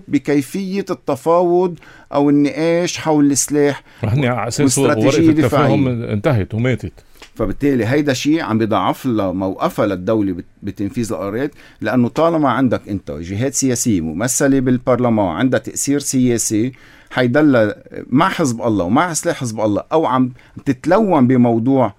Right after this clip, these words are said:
Speaker 1: السلاح وتتنازل وتتراخى بموضوع حصرية السلاح بإيد الدولة، حيضلوا حل-، الحزب
Speaker 2: طيب،
Speaker 1: قادر
Speaker 2: أنا
Speaker 1: يعمل
Speaker 2: رح
Speaker 1: هيك.
Speaker 2: أعطيك وجهة نظر الفريق الآخر، بيقول لك: "أعطيني دولة قوية، جيش مسلح بقوة، بيقدر يحميني،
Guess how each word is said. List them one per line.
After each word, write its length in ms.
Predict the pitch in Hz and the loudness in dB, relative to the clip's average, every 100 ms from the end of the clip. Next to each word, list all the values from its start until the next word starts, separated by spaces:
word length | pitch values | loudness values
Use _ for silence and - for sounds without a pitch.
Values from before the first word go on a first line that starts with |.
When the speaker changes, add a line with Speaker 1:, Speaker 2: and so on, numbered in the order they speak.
| - | -6
Speaker 1:
السلاح 580 | 117 120 - 120 104 - - _ - | -2 -2 0 0 0 -4 -20 _ -6
وتتنازل 1000 | 110 110 107 107 135 127 165 170 131 120 | -2 0 0 -2 -4 0 2 4 4 2
وتتراخى 580 | 110 123 127 151 139 113 | 0 -4 -2 -2 0 0
بموضوع 320 | 113 110 139 | 0 2 0
حصرية 480 | - - 131 120 113 | -2 -4 0 0 0
السلاح 400 | 104 - 117 104 | -4 -2 -2 -2
بإيد 200 | 90 107 | -6 -4
الدولة، 460 | 104 95 104 113 147 - - | -4 -2 -2 -2 -4 -10 -10
حيضلوا 400 | 170 147 147 117 | -4 0 0 0
حل-، 160 | - | -4
الحزب 360 | 110 113 127 123 | -6 -6 -4 -2
Speaker 2:
طيب، 120 | - | 0
Speaker 1:
قادر 200 | 110 104 | -2 0
Speaker 2:
أنا 100 | 165 | 2
Speaker 1:
يعمل 100 | 160 | 2
Speaker 2:
رح 80 | 135 | 0
Speaker 1:
هيك. 80 | 90 | 0
Speaker 2:
أعطيك 360 | 123 - 151 | 0 0 -4
وجهة 220 | 131 110 113 | -2 0 -2
نظر 260 | 127 117 92 | -2 -2 -2
الفريق 280 | 95 101 | -2 0
الآخر، 380 | 87 87 82 90 | 0 -2 -6 -6
بيقول 240 | 90 123 107 | -4 -2 -2
لك: 220 | 90 101 | -2 -4
"أعطيني 360 | 87 147 190 | -6 -2 0
دولة 320 | 175 139 127 113 | 2 2 2 2
قوية، 380 | 101 101 95 | 0 0 -2
جيش 320 | 92 123 135 131 | -2 0 -2 -4
مسلح 440 | 110 123 104 - | -4 -2 -2 -4
بقوة، 300 | 98 95 92 | -4 -2 -2
بيقدر 300 | 90 143 135 | -2 -2 0
يحميني، 540 | 127 - 117 101 87 | -2 -2 -2 -2 -4